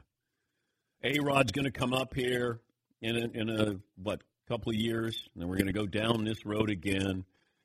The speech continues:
Uh, you know, Pudge Rodriguez, Mike Piazza, we went through that with them, and, and, and then it becomes a witch hunt,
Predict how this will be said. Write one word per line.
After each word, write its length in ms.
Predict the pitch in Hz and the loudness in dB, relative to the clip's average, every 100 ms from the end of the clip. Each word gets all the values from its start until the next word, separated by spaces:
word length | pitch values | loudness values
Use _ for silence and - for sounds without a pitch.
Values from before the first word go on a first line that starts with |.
| _ _ _ - | _ _ _ -18
Uh, 280 | 87 87 90 80 - _ | -10 -8 -6 -8 -14 _
you 80 | 95 | -8
know, 60 | |
Pudge 300 | - 147 117 | -2 -2 -2
Rodriguez, 800 | 120 113 104 143 139 139 139 - | 0 0 0 -2 -2 -2 -2 -4
Mike 240 | 95 92 - _ | -4 -6 -8 _
Piazza, 680 | - 95 135 143 - 135 123 | -6 -2 0 -2 -2 -2 0
we 100 | 110 90 | 0 -2
went 180 | 90 | -4
through 200 | - 92 | -4 -2
that 220 | 92 92 80 | 0 0 -2
with 140 | 73 | -8
them, 560 | 101 123 135 131 117 101 | -2 0 2 2 0 -2
and, 240 | 76 73 | -4 -8
and, 380 | 82 80 76 95 - | -8 -10 -10 -14 -10
and 160 | 117 | -4
then 100 | 180 | -2
it 60 | 254 | -2
becomes 320 | 233 254 185 | -4 -4 -2
a 60 | 196 | -2
witch 280 | 147 180 - | -2 -4 -6
hunt, 300 | 80 65 | -8 -8